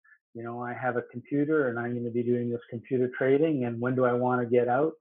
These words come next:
or when do I wanna sell?" At twelve hundred, twelve oh one or twelve oh two or whenever, whatever the num-, we don't know normally what that number is, but we know, generally speaking, that the bears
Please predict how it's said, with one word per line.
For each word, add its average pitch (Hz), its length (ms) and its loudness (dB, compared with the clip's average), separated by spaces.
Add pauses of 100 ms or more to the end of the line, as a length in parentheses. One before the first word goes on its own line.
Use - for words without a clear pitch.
(160)
or 110 120 -2
when 123 140 0
do 131 80 4
I 127 80 4
wanna 123 280 2 (100)
sell?" 147 340 0 (400)
At 120 80 -2 (100)
twelve 120 300 2
hundred, 120 320 -2 (280)
twelve 117 220 -6
oh 113 60 -10
one 117 320 -6
or 107 120 -10 (100)
twelve 113 180 -8
oh 110 120 -10 (100)
two 123 80 2
or 110 100 -2
whenever, 113 640 -4
whatever 120 340 2
the 123 120 -2
num-, 120 360 -2
we 127 60 -2
don't 131 240 2
know 123 400 2 (140)
normally 113 320 -10
what 110 180 -16
that 131 240 -10
number 139 160 -2
is, 98 220 -12 (680)
but 123 200 4 (120)
we 127 140 2
know, 139 260 4
generally 127 560 2
speaking, 151 540 2
that 123 180 4 (500)
the 120 280 2
bears 135 520 6